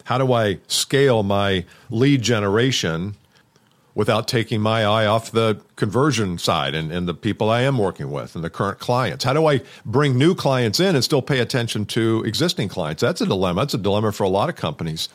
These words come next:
especially where the sales team is also managing current clients. That's a big dilemma. Where, where do I spend my time bringing in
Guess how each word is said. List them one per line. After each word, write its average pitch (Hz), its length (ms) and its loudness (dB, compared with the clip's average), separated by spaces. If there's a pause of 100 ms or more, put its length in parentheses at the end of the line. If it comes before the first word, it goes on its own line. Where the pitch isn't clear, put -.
especially 131 380 -2
where 107 220 -2
the 98 260 -6 (340)
sales 135 380 2
team 110 200 0
is 90 120 -2
also 101 260 0
managing 90 640 0 (340)
current 90 280 -2
clients. 131 400 -2
That's 117 240 0
a 107 40 2
big 92 280 -2
dilemma. 113 400 0
Where, 90 220 0
where 110 200 2
do 208 140 4
I 143 80 4
spend 139 340 0
my 117 160 2
time 101 640 0
bringing 123 400 0
in 120 300 0